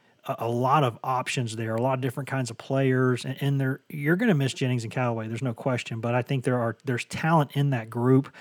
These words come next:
and I think some of the guys coming in can really run, and I think they'll stretch a defense in different ways. Uh, so I, I think that there, there's gonna be a drop off, especially early on in the year, I think. But I think they could be okay at receiver. But those guys need reps with the quarterbacks, and right now they're not getting them.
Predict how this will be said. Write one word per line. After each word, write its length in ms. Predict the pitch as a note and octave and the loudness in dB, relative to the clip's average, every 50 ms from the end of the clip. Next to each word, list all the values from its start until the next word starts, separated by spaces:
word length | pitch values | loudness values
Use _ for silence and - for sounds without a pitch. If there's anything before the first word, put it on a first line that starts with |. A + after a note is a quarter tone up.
| - - - - | -20 -16 -8 -4
and 80 | C3 A#2 | -4 -2
I 20 | |
think 200 | - D3 C3 B2 | -2 -2 -2 -2
some 120 | - C#3 | -2 -2
of 60 | B2+ A#2+ | -2 -2
the 60 | A#2 | -2
guys 240 | B2+ A#2+ B2 A#2+ - | 0 0 0 -2 -2
coming 200 | - B2+ A#2 A#2 | -4 -6 -4 -4
in 140 | B2 B2 | -4 -4
can 180 | A#2 - A2+ A2 | -4 -6 -6 -4
really 220 | A#2+ B2+ A#2 A#2 | -4 -2 -2 -4
run, 560 | G#2+ G#2 G#2 A#2 B2 B2+ B2+ C#3 C#3+ C#3+ C3 B2 - | -6 -4 -2 0 2 2 4 2 2 0 -2 -4 -6
and 100 | C3 A#2+ | -6 -6
I 60 | A#2+ | -6
think 200 | - - B2 A2+ | -6 -6 -6 -6
they'll 80 | - A2+ | -6 -8
stretch 360 | - - - C#3 B2+ - - | -8 -4 -2 -2 -2 -2 -2
a 40 | A2 | -6
defense 460 | G#2 A#2+ A#2+ A#2 - - C3 A#2+ - | -4 -4 -4 -2 -2 -4 -4 -4 -4
in 100 | A#2+ A2+ | -4 -4
different 300 | A#2+ B2 - - B2 A2+ | -4 -4 -4 -4 -6 -2
ways. 460 | A2+ A#2 B2 C3 C#3 C#3+ D3+ C#3+ - - - - - - _ - | 0 0 2 2 2 0 -2 -4 -6 -12 -20 -20 -20 -20 _ -12
Uh, 140 | - A#2+ A#2 | -10 -8 -4
so 160 | - D3 D#3+ | -2 0 0
I, 60 | F#3 | 2
I 120 | - G#3 G3 | 4 4 4
think 260 | - - C4 B3 G#3 | 4 2 -4 -4 -2
that 280 | A3+ F3+ D#3+ A#2 - - _ - - - - - - _ _ - | -2 -2 -4 -4 -12 -14 _ -20 -20 -20 -20 -20 -20 _ _ -16
there, 360 | E3 D#3+ C#3+ E3+ D3+ E3+ G#3 | -6 -2 0 0 0 0 0
there's 180 | G3 F3+ E3+ | 0 0 0
gonna 140 | - B3 C4 | 0 0 0
be 80 | A3+ G#3 | 2 2
a 40 | C#3 | 0
drop 300 | A2+ - A#2+ B2+ C3 - | 2 2 2 2 4 4
off, 180 | F3 E3+ D3+ | 2 2 2
especially 380 | - B2 - D3 D3+ - - C3+ | 0 -2 -2 -2 -2 0 -2 -4
early 320 | A#2 A#2 A#2+ B2+ C#3+ D3 | -2 -2 0 0 0 2
on 200 | D3+ D3+ D#3+ E3 | 0 0 0 -2
in 100 | E3 D#3+ | -2 -4
the 60 | D#3 | -4
year, 140 | E3 E3+ E3+ | -4 -4 -4
I 60 | E3 | -6
think. 240 | D3+ - F3+ F3 D#3+ | -6 -6 -6 -6 -6
But 160 | B2+ C3+ D3+ - | -6 -6 -4 -2
I 100 | D3 D3+ | -2 -2
think 220 | - - G#3 G3 - | -2 -2 -4 -4 -4
they 60 | G#3 | -6
could 140 | - - B2 | -6 -6 -4
be 140 | D3 D3 | -2 -2
okay 320 | C#3 A#2 - - - E3+ F#3 | -2 -4 -4 -4 -4 -2 -2
at 80 | D#3 | -4
receiver. 420 | A#2+ A#2+ - - A#2+ A2+ A2+ A#2 A#2+ - - - - - _ | -6 -8 -8 -8 -8 -8 -8 -10 -12 -14 -18 -20 -20 -20 _
But 360 | - B2 G#3 G#3+ E3 D3 D3+ - - | -4 0 0 2 2 0 -2 -4 -4
those 260 | C#3+ D#3 E3 D#3 C3 | -2 0 0 0 0
guys 520 | B2+ E3 E3+ F3+ E3 D3 C3+ B2+ B2 - _ _ _ - | 0 -2 -2 -2 -2 -2 -2 -2 -4 -6 _ _ _ -8
need 280 | B2+ C3+ D#3+ D3+ B2 | -4 -2 -2 0 2
reps 260 | B2 C#3+ D3+ D3 - - | 4 4 4 4 2 0
with 80 | C3 | -2
the 80 | - A#2+ | -2 0
quarterbacks, 560 | - - F#3+ G#3 D#3 A#2+ A#2+ A#2+ B2+ B2+ - | 2 4 4 4 4 2 0 0 -2 -2 -2
and 80 | C#3 C3 | -4 -4
right 120 | C3+ C#3+ | -2 -2
now 120 | D#3+ F3 | -4 -4
they're 100 | F3 C#3 | -4 -4
not 200 | C3+ D3 C#3+ A#2 | -4 -4 -4 -2
getting 180 | G#2 D#3 F#3 D3+ | -2 -2 -2 -4
them. 200 | A2+ - - C3 | -8 -14 -18 -20